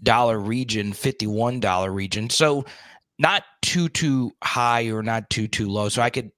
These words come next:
totally see if you've bought a lot of his stuff, you wanna hold on to it for, for longer than that. But man, I, I just don't like the Steelers that much going,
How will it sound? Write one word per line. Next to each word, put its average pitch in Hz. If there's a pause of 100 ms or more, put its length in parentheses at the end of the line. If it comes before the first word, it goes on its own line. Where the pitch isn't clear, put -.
(180)
totally 127
see 101 (320)
if 113
you've 107
bought 110
a 104
lot 98
of 101
his 95
stuff, -
you 98
wanna 95
hold 98
on 92
to 98
it 87
for, 92
for 98
longer 95
than 117
that. 117
But 104 (640)
man, 120
I, 113
I 120
just 110
don't 117
like 110
the -
Steelers 104
that 95
much -
going, 98